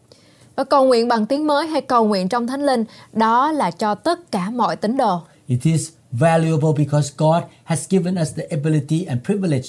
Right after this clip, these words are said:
Speaker 2: to commune with Him in His heavenly language.
Speaker 1: Cầu nguyện bằng tiếng mới là một điều rất có giá trị và quan trọng ở trong Chúa, bởi vì Ngài đã ban cho chúng ta cái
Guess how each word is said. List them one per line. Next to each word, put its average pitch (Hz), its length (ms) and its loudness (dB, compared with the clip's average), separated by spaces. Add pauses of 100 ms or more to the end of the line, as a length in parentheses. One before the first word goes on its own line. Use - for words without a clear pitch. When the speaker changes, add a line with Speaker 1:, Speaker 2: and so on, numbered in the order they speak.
(100)
Speaker 2:
to 147 120 0
commune 151 440 2
with 156 160 0 (100)
Him 104 240 -2 (300)
in 151 200 2
His 156 300 -2 (160)
heavenly 151 400 0
language. 131 760 -2 (320)
Speaker 1:
Cầu 277 160 4
nguyện 240 280 2
bằng 233 200 2
tiếng 294 180 -2
mới 294 240 2
là 302 140 0
một 202 160 -2
điều 214 180 2
rất 339 220 -2
có 320 80 -2
giá 294 280 0
trị 180 260 0
và 196 180 -4
quan 233 340 -4
trọng 180 320 -2 (220)
ở 190 180 -2
trong 254 200 -4
Chúa, 302 180 -2
bởi 214 300 0
vì 226 300 2 (260)
Ngài 240 260 0
đã 196 100 -2
ban 262 260 -2
cho 269 60 -2
chúng 277 220 -6
ta 247 140 -2
cái 311 140 -8